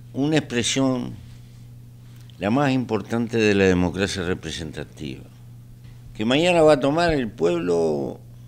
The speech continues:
una decisión. Podrá estar acertada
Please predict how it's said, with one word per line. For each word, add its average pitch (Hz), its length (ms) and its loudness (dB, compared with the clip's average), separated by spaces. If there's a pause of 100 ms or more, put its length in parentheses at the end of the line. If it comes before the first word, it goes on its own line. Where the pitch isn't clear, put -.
(260)
una 139 260 -4
decisión. 90 680 -6 (2000)
Podrá 147 320 4
estar 139 600 2 (680)
acertada 127 1080 -4